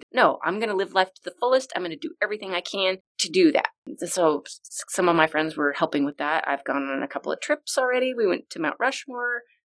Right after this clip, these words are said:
to see Clayton. We went to see, um, the Grand Canyon. We went through Ve-, uh, Las Vegas. We did a nice little, uh, helicopter ride. And so I've been doing some great stuff. I, I, Clayton calls it my bucket list stuff, you know, and so like, "Okay, we'll do bucket list stuff." Just, yeah, you know, I'm not,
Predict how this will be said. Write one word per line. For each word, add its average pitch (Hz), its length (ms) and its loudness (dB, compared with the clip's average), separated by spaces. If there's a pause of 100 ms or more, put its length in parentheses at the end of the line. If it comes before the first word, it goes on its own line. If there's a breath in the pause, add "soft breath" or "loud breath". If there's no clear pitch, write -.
(140)
to - 100 -4
see - 140 -4
Clayton. 180 320 4
We 175 100 4
went 175 180 2
to 180 100 -4
see, 165 300 -4 (400 loud breath)
um, 147 380 -6 (160)
the 190 80 0
Grand 175 220 -4
Canyon. 196 420 -2
We 175 100 -6
went 156 180 -4
through 165 160 -6
Ve-, 175 120 -6 (160)
uh, 147 160 2
Las 151 220 0
Vegas. 190 340 2
We 180 80 2
did 165 160 0
a 147 160 2
nice 160 240 -2
little, 156 400 -4
uh, - 100 -2 (140)
helicopter 185 480 -10
ride. 175 260 -4
And - 100 -8
so 165 160 -4 (300 loud breath)
I've 220 160 4
been 277 140 4
doing 226 180 -2
some 190 180 -8
great 185 240 -2
stuff. - 300 -2
I, 160 80 6
I, - 260 -2 (520)
Clayton 175 240 0
calls 160 200 -6
it - 80 -8 (120)
my 135 80 -2
bucket - 320 -4
list - 160 -6
stuff, - 320 -6
you - 80 -10
know, 95 140 -4
and 82 100 -8
so - 60 -12
like, 82 140 -4
"Okay, 180 220 0
we'll 156 120 -2
do 175 120 2
bucket - 220 -4
list - 140 -4
stuff." - 100 -10 (180 loud breath)
Just, - 220 -4 (220 loud breath)
yeah, - 180 2 (400)
you 185 100 -4
know, 139 80 0 (440 loud breath)
I'm 247 160 4
not, 262 220 6